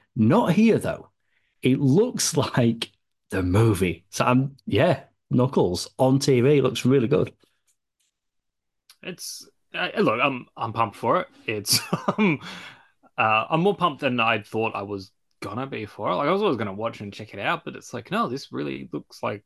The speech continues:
Speaker 2: something pretty cool. And look, it, it seems like, you know, Sonic and, and Knuckle, uh, uh, getting all these names and these animals mixed up. Sonic and Tails are gonna be in it. Uh, look, I don't imagine they'd be in it for too much. You know, probably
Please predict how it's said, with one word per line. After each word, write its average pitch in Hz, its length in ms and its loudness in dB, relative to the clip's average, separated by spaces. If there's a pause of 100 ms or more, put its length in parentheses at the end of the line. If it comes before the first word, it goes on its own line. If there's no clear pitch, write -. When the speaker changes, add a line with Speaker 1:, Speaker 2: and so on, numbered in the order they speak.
Speaker 2:
something 117 320 -12 (100)
pretty 117 160 -8
cool. - 200 -4 (180)
And 226 100 -4
look, 165 180 -2
it, - 20 -6 (160)
it 156 220 -2
seems 170 300 -2
like, 123 280 -4
you 123 80 -6
know, 123 60 -6
Sonic 123 560 -4
and, 104 420 -6
and 101 180 -8
Knuckle, 131 680 -4
uh, 101 220 -14 (240)
uh, 92 280 -6
getting 107 220 -6
all 104 100 0
these 101 180 0
names 123 360 2
and 127 80 2
these 131 120 4
animals 135 420 2
mixed 147 200 -4
up. 147 180 0 (200)
Sonic 175 440 0
and 131 120 -2
Tails 139 440 2
are 123 40 -4
gonna 120 220 0
be 117 320 -4
in 135 100 -4
it. 147 240 -6
Uh, - 80 -12
look, 131 200 0
I 117 100 0
don't 135 280 0
imagine 117 400 -4
they'd 104 180 -6
be 104 140 -6
in 104 100 -6
it - 80 -16 (480)
for 120 120 -16
too - 260 -4
much. 127 520 -6 (380)
You - 80 -12
know, 101 100 -4
probably 110 680 -2